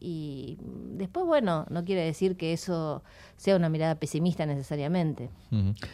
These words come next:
Speaker 2: Lo que sí encontramos, y, y yo me he sorprendido bastante, es que hay algunos momentos cuando estamos leyendo tus, tus cuentos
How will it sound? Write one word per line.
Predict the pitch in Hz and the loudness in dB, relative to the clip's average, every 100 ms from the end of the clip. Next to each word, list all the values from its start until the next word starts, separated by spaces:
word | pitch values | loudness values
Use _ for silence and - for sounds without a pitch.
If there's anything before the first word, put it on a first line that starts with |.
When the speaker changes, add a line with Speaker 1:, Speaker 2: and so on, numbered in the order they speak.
| - | -4
Speaker 2:
Lo | 110 104 | 6 6
que | 101 | 8
sí | 123 | 8
encontramos, | 143 165 156 165 185 110 | 10 10 12 10 10 6
y, | 101 - | 2 0
y | 90 | 0
yo | 98 | 4
me | 110 | 6
he | |
sorprendido | 123 117 117 120 | 6 8 10 10
bastante, | 117 131 123 160 170 - | 10 8 4 4 2 4
es | 120 151 - - - - - | 6 6 2 -16 -20 -20 2
que | 101 | 6
hay | |
algunos | 107 123 135 | 6 6 6
momentos | 135 143 147 | 6 4 4
cuando | 117 98 | 4 4
estamos | 98 117 | 4 4
leyendo | 123 127 127 | 6 6 6
tus, | 123 113 - - - - | 6 4 2 -10 -14 0
tus | 117 | 2
cuentos | - 127 120 160 | 4 2 4 0